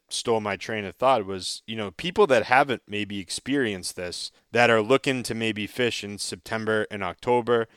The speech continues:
We all know the, the pandemic we're in right now, and, and fishing has become a very popular outlet for folks. And it, it's also attracted a lot of folks that have never tried fishing 'cause it's something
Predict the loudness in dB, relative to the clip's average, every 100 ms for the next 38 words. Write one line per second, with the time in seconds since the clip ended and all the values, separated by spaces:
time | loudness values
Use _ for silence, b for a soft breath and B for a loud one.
0 | b b b b 0 4 4 4 4 4
1 | 4 4 2 -6 -4 -4 0 0 0 -2
2 | -2 0 -2 -2 -2 0 2 0 -2 -8
3 | -14 -12 -2 0 0 -2 -2 -4 -8 -6
4 | -4 -4 -2 0 0 -2 -6 -4 -4 -4
5 | -2 4 4 4 -4 -4 -12 -12 -6 -6
6 | -6 -10 -12 b b b b -2 0 0
7 | -4 -2 0 0 0 0 2 0 2 0
8 | 2 2 2 0 -2 2 0 2 0 -2
9 | 0 2 2 0 -4 -4 -8 -8 -8 -6
10 | -6 -2 -2 0 -2 -4